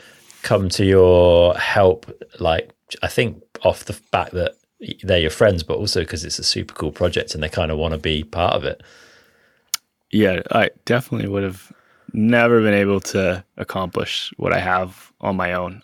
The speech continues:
Speaker 2: Like, I, I, I'm a pretty big believer in that we're, we're all better together, working together, than, um, trying to do everything yourself. Um,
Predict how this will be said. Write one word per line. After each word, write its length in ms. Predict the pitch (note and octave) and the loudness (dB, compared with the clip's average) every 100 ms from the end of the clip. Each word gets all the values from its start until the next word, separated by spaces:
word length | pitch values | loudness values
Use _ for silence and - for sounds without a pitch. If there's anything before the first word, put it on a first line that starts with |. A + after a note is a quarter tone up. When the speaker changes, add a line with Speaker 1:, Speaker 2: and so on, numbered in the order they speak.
| - | -10
Speaker 2:
Like, 140 | G2 | -6
I, 160 | G2 G2 - - - _ _ - | -4 -6 -14 -20 -20 _ _ -6
I, 140 | A2+ - _ | -6 -6 _
I'm 140 | B2 B2 | 0 2
a 80 | |
pretty 260 | G#2 A#2 G#2+ | 2 0 0
big 220 | G2 G2 | 0 -2
believer 340 | G2+ G2+ G2+ G2+ | 0 0 0 -2
in 100 | G2 | -2
that 180 | F2+ - - | -6 -8 -10
we're, 240 | G2+ G2 F#2 - | -6 -4 -6 -6
we're 200 | G#2 G2 | -2 -2
all 120 | F#2+ | -2
better 440 | G2 F#2+ G2 F#2+ - _ - - _ | -2 0 0 -2 -8 _ -20 -20 _
together, 480 | - G2+ G2 G#2+ G#2 - _ - | -8 -2 0 0 -4 -12 _ -6
working 320 | G#2+ G2 G#2 | -6 -4 -6
together, 460 | G2 G2 G2 G#2+ G#2 - | -4 -4 -2 -4 -8 -18
than, 320 | G2 G2 F#2+ F#2+ | -8 -6 -4 -4
um, 460 | F2+ F2+ F#2 G#2+ | -4 -4 -8 -14
trying 220 | - F#2+ G2 | -16 -10 -8
to 80 | |
do 120 | G2 G2 | -4 -4
everything 600 | F#2+ G2 - G2 G2 - | -4 -8 -6 -8 -8 -12
yourself. 600 | - G2+ - G#2 A#2 - _ - - - _ | -8 -6 -2 -4 -4 -14 _ -20 -20 -20 _
Um, 400 | G2+ F2+ F2+ | -8 -8 -10